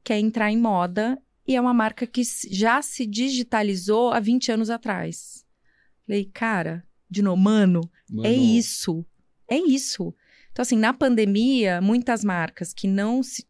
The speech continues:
Speaker 1: tinham se digitalizado começaram a se digitalizar. Eu falei, "Cara, é a chance de eu ir pra uma empresa onde,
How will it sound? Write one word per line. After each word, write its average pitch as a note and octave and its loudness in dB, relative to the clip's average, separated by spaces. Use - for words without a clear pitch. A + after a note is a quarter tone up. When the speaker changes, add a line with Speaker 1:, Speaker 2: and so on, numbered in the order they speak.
Speaker 1:
tinham G#3 -2
se G3+ -6
digitalizado F#3+ -4
começaram G#3+ 0
a B3+ -4
se G#3 -6
digitalizar. F#3+ -2
Eu C4+ 0
falei, E4 -2
"Cara, F4+ 0
é - 0
a G4+ 0
chance D4+ 0
de C4+ 0
eu C4 4
ir A3+ 0
pra A3+ -2
uma A3 0
empresa A#3 -2
onde, D4 -2